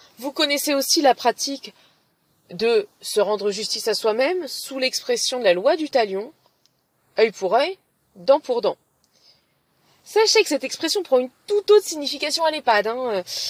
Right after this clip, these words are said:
où c'est plus souvent glaucome pour cataracte, euh, chicorassie pour dentier. Ainsi, face aux accusations récurrentes d'une justice trop lente et trop laxiste, la tentation est parfois grande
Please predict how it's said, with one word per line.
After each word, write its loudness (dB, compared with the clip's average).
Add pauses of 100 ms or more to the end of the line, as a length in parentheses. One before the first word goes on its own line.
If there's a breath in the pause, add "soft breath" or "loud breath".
(260 loud breath)
où -14
c'est -2
plus -14
souvent 2
glaucome 0
pour -6
cataracte, -2
euh, -2
chicorassie 2
pour -2
dentier. -6 (1700 soft breath)
Ainsi, 0
face 0
aux -4
accusations -4
récurrentes -2
d'une -8
justice -10
trop 4
lente -2
et -10
trop -6
laxiste, -4 (460)
la 2
tentation -6
est -6
parfois 0
grande -4